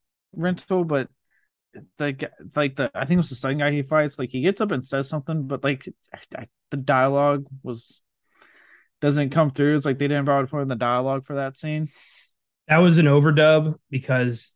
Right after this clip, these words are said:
Speaker 2: what he said had no relevance to this plot that they now have, so they had to put in something that sounded relevant to the current plot, so that's what that was.
Speaker 1: Oh, I was about to say, well, it,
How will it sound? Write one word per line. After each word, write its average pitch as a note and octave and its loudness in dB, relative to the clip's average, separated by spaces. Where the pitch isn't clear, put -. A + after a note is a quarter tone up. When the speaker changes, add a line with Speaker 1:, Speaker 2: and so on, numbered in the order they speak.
Speaker 2:
what C3 -2
he C3+ 0
said B2+ -4
had B2+ -6
no B2 -4
relevance A2+ -6
to B2 -14
this A2+ -12
plot G#2+ -6
that G#2+ -14
they G#2 -4
now G#2 -2
have, G#2+ -2
so - -6
they G#2 -2
had G#2 -4
to G#2+ -6
put G#2+ -6
in G2+ -6
something G2+ -14
that G2 -12
sounded G2 -8
relevant G2+ -8
to G2+ -10
the G2 -12
current G2+ -10
plot, G#2 -6
so - -20
that's - -16
what - -20
that E2 -16
was. - -18
Speaker 1:
Oh, D3 4
I - 2
was C#3 0
about C#3+ 2
to C#3 -16
say, C3+ -4
well, B2+ -4
it, B2 -8